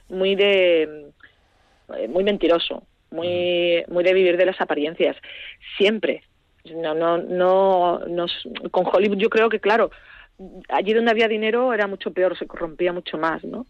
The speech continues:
Speaker 1: Y Hollywood, que estaba además muy ligado a la mafia,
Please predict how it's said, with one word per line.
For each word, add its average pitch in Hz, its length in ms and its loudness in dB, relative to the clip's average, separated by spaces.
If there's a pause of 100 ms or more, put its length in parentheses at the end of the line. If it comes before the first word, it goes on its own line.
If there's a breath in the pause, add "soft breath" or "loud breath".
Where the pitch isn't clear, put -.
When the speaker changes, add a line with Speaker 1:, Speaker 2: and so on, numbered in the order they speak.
Speaker 1:
Y 175 240 2
Hollywood, 196 380 2
que 214 100 -2
estaba 190 260 2
además 185 360 -2 (480 loud breath)
muy 208 140 0
ligado 196 260 2
a 170 80 2
la 175 80 -2
mafia, 208 460 -4